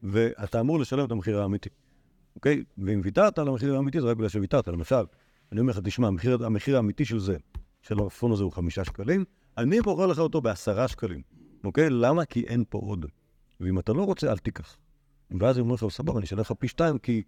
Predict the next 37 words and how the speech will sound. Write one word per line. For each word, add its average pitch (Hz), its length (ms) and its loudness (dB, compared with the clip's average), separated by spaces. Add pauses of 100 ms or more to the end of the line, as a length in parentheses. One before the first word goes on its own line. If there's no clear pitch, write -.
(420)
כי 107 320 0
זה 110 140 2
מה 143 140 2
יש, 147 140 0
אבל 92 100 0
אחר 98 120 -4
כך - 120 -8
לא 101 40 2
יכול 101 140 0
להתלונן." 117 260 0 (760)
נכון? 127 180 2
אבל 95 200 0
אם 101 140 2
לא, 120 340 2 (100)
אם 117 140 4
כאילו 101 200 -2
רימית 117 220 2
אותו, 101 160 0
אמרת 98 160 0
לו, 92 160 0
"מהפון 85 400 -2
הזה 92 520 -2
הוא 101 100 -6
עולה 101 120 2
עשרה 90 200 -2
שקלים", 185 320 0 (320)
באמת 95 300 -2
הוא 104 60 0
עולה 95 100 -2
חמישה, 92 440 -2 (500)
תצטרך, - 460 -2
הוא 101 300 0
יחזור 110 340 0
אליך 123 160 -2
אחרי 101 200 -2
איזה 90 160 -2
זמן. - 160 -10